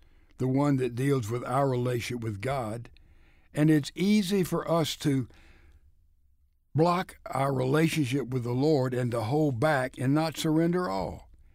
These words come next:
Every morning I get up, I f-, hit my knees along with my wife, Lisa, on the bed. Every night we hit our knees right by the bed and we pray one little prayer among other prayers that we utter.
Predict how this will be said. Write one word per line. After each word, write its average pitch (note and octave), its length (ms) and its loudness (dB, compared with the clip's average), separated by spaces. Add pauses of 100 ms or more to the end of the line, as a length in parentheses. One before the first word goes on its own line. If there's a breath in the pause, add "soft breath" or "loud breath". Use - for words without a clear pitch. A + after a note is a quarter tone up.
(300)
Every G#3+ 360 2
morning F#3 460 0
I C3+ 160 -2
get C#3 280 -2
up, A2+ 180 -4 (180)
I F#3 200 2
f-, - 420 -8
hit E3+ 220 0
my E3 240 0
knees E3 400 0
along D#3 380 0
with D#3 120 0
my C#3+ 200 0
wife, C3+ 440 -4 (300 soft breath)
Lisa, F3 520 2 (220 loud breath)
on D3 200 2
the C#3 100 0
bed. D#3+ 420 0
Every D3+ 300 0
night D#3+ 420 0
we D#3 220 2
hit E3 100 0
our D#3+ 180 2
knees D#3+ 480 0 (280 loud breath)
right C#3 280 -2
by D#3+ 200 0
the D3+ 120 -2
bed D3+ 340 0
and C#3 180 -2
we C#3 100 -2
pray F#3 480 -2 (300 loud breath)
one F#3 260 2
little G#3 240 2
prayer E3 440 0
among C#3+ 360 0
other D#3+ 260 0
prayers D#3+ 440 -2
that D3+ 100 -4
we D#3 180 -2
utter. G2+ 300 -8